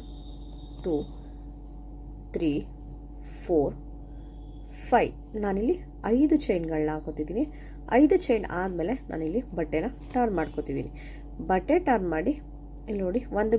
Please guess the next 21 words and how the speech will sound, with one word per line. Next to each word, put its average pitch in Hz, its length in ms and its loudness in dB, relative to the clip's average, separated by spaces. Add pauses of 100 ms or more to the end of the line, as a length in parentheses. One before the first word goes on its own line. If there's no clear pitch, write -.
ಬೀಡ್ 233 240 6
ಆದಮೇಲೆ 214 380 0
ಸಿಂಗಲ್ 175 300 -2
ಕ್ರೋಶನ - 360 -8
ಮಾಡ್ಕೊಂಡಿದ್ವಲ್ಲ 156 580 -2 (200)
ಬೀಡ್ 170 220 4
ಲಾಕ್ 156 180 0
ರೀತಿ, 156 200 4 (600)
ಆ - 20 10 (160)
ಗ್ಯಾಪಲ್ಲಿ 170 400 4
ಹೋಗಿ - 200 -4 (240)
ಒಂದು 165 160 -2 (160)
ಸಿಂಗಲ್ 196 340 2
ಕ್ರೋಶನ 151 380 -6
ಮಾಡ್ಕೋಬೇಕಾಗುತ್ತೆ. 160 680 -4 (680)
ಈ 180 100 -2
ರೀತಿ 165 160 -4 (100)
ಒಂದು 196 160 -2 (260)
ಸಿಂಗಲ್ 151 360 0
ಕ್ರೋಶ - 260 -8 (720)
ಈ 208 40 2